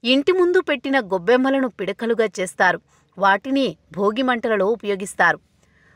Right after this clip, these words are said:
భోగి పండుగ రోజున బొమ్మల కొలువు,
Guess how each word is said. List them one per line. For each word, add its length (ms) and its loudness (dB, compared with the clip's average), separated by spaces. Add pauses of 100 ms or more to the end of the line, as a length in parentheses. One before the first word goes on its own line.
(120)
భోగి 360 2
పండుగ 480 -2
రోజున 480 0 (180)
బొమ్మల 380 2
కొలువు, 480 0